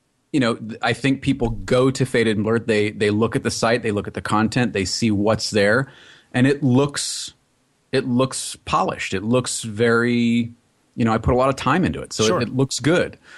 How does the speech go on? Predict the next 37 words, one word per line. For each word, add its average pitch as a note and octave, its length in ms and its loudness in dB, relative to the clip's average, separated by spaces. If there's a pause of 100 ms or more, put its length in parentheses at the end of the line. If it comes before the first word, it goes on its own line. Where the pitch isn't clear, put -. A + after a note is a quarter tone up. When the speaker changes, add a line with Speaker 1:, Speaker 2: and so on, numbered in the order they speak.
(240)
Speaker 1:
Um, G#2 420 2
and A#2+ 160 2
that's C3+ 240 -2
what A#2+ 100 2
opens G#2+ 340 -2
the A#2 80 -4
door. A2 260 2
They G2+ 120 0
see C3 320 0
that A2+ 120 2
it's G#2+ 180 -2
not A2 420 0
just, - 460 -4 (600)
and, A2+ 240 2
and, G2+ 580 0 (220)
you A#2+ 100 -4
know, F#2 60 -6
n-, A2+ 280 -8
n-, A#2+ 380 0
I'm G2+ 100 0
not A#2 340 0
trying A2+ 200 2
to G#2 60 2
be G#2 80 0
offensive D3+ 340 0
about B2+ 200 2
this A2+ 120 -4
or A#2+ 60 0
anything, A2 220 2
but A#2 100 2
it's A2+ 140 -2
not B2+ 240 2
just A#2+ 240 -2
sort A#2+ 140 2
of A2+ 140 0
some, A2+ 460 2
some G#2+ 540 0